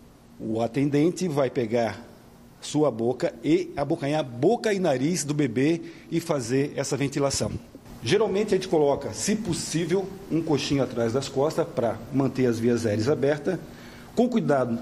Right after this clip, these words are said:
a mão no queixo, empurrar a cabeça para trás, com cuidado, e iniciar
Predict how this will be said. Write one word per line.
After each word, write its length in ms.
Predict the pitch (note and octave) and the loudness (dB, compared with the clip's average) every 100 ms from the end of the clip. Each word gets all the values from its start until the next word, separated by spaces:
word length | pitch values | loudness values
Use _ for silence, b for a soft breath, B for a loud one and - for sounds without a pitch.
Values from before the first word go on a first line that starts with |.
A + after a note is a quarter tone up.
| - | -2
a 100 | C#3+ | 0
mão 160 | C3+ B2+ | 2 2
no 120 | D#3+ | 2
queixo, 420 | D3 D3+ - - - - - - - - - - - - - - - - E3 | 4 2 2 -4 -6 -16 -18 -20 -20 -20 -20 -20 -20 -20 -20 -20 -20 -6 -2
empurrar 360 | E3 E3+ D3 | 2 4 2
a 40 | F#3+ | 0
cabeça 340 | E3+ C#3 C#3+ | 0 0 0
para 220 | D#3+ E3 | 2 2
trás, 340 | E3+ D#3 F3+ F#3 | 2 2 0 -2
com 220 | - C#3+ | 0 2
cuidado, 560 | E3 D3 C#3+ D3+ E3 - - - - - - - - - - - - - - | 2 2 2 0 -4 -10 -16 -20 -20 -20 -20 -20 -20 -20 -20 -20 -20 -20 -2
e 80 | C#3 | 2
iniciar 720 | E3+ E3 - D3+ C#3 C#3+ - | 4 4 2 2 2 2 -6